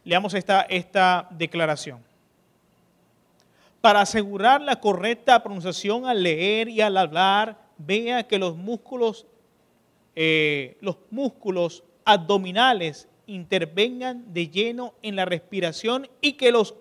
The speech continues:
órganos re-, respiratorios estén libres de obstrucción. Que el esfuerzo de la respiración recaiga en los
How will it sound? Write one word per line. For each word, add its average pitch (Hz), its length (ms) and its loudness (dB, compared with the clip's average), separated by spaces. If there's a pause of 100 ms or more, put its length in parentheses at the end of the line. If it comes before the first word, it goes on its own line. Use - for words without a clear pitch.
(140)
órganos 269 640 2
re-, 190 220 -6 (300)
respiratorios 220 1120 2
estén 202 420 -4
libres 277 640 -4 (180)
de 175 140 0
obstrucción. 165 840 -8 (580)
Que 214 180 4
el 196 80 4
esfuerzo 254 800 4
de 226 80 6
la 214 80 4
respiración 214 720 -2
recaiga 285 720 -2
en 269 60 -2
los 233 200 2